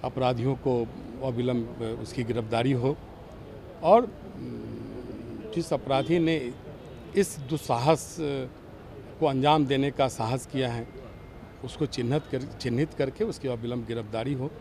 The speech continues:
क्योंकि कटिहार ऐसे शांत, अ, शहर के लिए ये काफ़ी दुखदाई है। और, अम, शिवराज पासवान जी मेरे छोटे भाई समान रहे हैं और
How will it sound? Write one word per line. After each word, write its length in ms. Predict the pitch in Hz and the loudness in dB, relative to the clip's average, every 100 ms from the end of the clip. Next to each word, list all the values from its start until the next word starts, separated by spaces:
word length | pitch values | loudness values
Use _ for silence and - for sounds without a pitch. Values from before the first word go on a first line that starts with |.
| - - - - - - | -16 -16 -16 -14 -14 -6
क्योंकि 260 | 151 147 165 | -4 0 0
कटिहार 480 | 151 - 147 160 | 0 2 6 6
ऐसे 240 | 156 147 160 | 6 2 -2
शांत, 800 | - 131 151 147 - 143 135 123 - - - - - - | -2 0 0 0 0 0 0 -4 -10 -16 -16 -16 -12 -8
अ, 80 | |
शहर 340 | 127 - 127 143 | -6 -2 2 2
के 180 | - 147 | 2 0
लिए 180 | 139 | 4
ये 220 | 135 131 131 | 2 2 0
काफ़ी 280 | 127 113 147 | -2 -2 -2
दुखदाई 480 | 120 117 101 120 131 | -2 -4 0 2 2
है। 180 | 101 92 - - - - - - - - - | -2 -6 -12 -16 -18 -18 -18 -18 -18 -16 -6
और, 440 | 151 139 131 127 123 | -2 0 0 -2 -6
अम, 380 | 127 120 110 110 104 - - - - 123 110 | -10 -6 -4 -6 -8 -14 -16 -12 -8 -6 -6
शिवराज 440 | - 120 123 127 | -4 0 2 2
पासवान 460 | - 123 110 127 123 | 2 -2 0 -2 -2
जी 140 | 127 | -2
मेरे 380 | 117 117 120 117 - - - - - | -2 -2 -2 -4 -8 -14 -16 -16 -10
छोटे 300 | - - 135 | -6 0 2
भाई 240 | 110 117 | 2 0
समान 480 | 113 113 117 117 113 - - | 0 -2 -2 -2 -4 -8 -8
रहे 240 | 104 117 | -4 -2
हैं 200 | 107 - - - - - - - - - - - - | -2 -6 -14 -16 -16 -16 -16 -16 -16 -16 -16 -12 -8
और 520 | 113 113 120 117 110 | -6 -6 -4 -4 -6